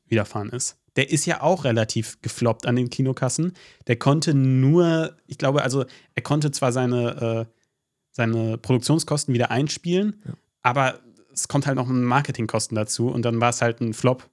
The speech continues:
Speaker 2: Und du
Speaker 1: für die
Speaker 2: willst ja auch
Speaker 1: Studios.
Speaker 2: dick Gewinn machen. Also als
Speaker 1: Genau.
Speaker 2: Studio willst du mit einem Film nicht bei dem rauskommen, was du reingegeben hast.
Speaker 1: Und
Speaker 2: Dann macht's
Speaker 1: auch
Speaker 2: ja nicht
Speaker 1: schon
Speaker 2: keinen
Speaker 1: gar
Speaker 2: Sinn.
Speaker 1: nicht, schon gar kein Minus.
Speaker 2: Ja.
Speaker 1: Und ich frag mich, ob das, also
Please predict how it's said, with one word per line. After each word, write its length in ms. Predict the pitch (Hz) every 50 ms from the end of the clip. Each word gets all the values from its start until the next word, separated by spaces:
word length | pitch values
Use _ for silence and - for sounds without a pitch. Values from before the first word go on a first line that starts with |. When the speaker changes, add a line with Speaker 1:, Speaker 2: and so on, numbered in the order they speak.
| -
Speaker 2:
Und 140 | - 120 -
du 20 | 117
Speaker 1:
für 80 | 120
die 40 | 113
Speaker 2:
willst 160 | 117 113 - -
ja 100 | 117 110
auch 40 |
Speaker 1:
Studios. 180 | 117 110 120 143
Speaker 2:
dick 140 | - - -
Gewinn 280 | 120 98 92 107 101 104
machen. 340 | 101 101 98 - 107 113 120
Also 160 | - 113 110 110
als 140 | 117 -
Speaker 1:
Genau. 160 | - 143 127 120
Speaker 2:
Studio 240 | 117 127 117 101
willst 200 | 117 123 - -
du 40 | -
mit 100 | 107 104
einem 160 | - 113 104
Film 400 | 98 - - 110 104 101 104 101 -
nicht 540 | - - - 113 117 113 117 - 123 - -
bei 100 | 117 107
dem 180 | 107 113 104
rauskommen, 420 | 101 104 110 110 - - 110 101 101
was 100 | 104 -
du 80 | -
reingegeben 580 | 101 101 101 107 110 101 90 - 101 95 104 98
hast. 140 | 104 104 -
Speaker 1:
Und 100 | 143 139 107
Speaker 2:
Dann 60 | 107
macht's 140 | 110 127 -
Speaker 1:
auch 40 | 113
Speaker 2:
ja 60 | 104
nicht 120 | - -
Speaker 1:
schon 120 | - 139 131
Speaker 2:
keinen 0 |
Speaker 1:
gar 80 | 131
Speaker 2:
Sinn. 60 | 139 139 135 - - -
Speaker 1:
nicht, 120 | - 139
schon 100 | - 139
gar 140 | 127 123 123
kein 160 | - 123 120 120
Minus. 460 | 131 151 147 117 107 127 147 - - - -
Speaker 2:
Ja. 160 | - 104 95 - _ _ _ _ -
Speaker 1:
Und 300 | 156 147 156 147 - - _ _ _ _ _ -
ich 220 | 147 - - -
frag 360 | - - 135 156 165 - -
mich, 300 | 175 175 175 - - - _ _ _ _ _ _ _ _ _ _ _ _ _ _ _ _ _
ob 180 | - 139 143 -
das, 380 | 185 170 165 160 - - - _ _ _ - - -
also 260 | - 143 147 160 160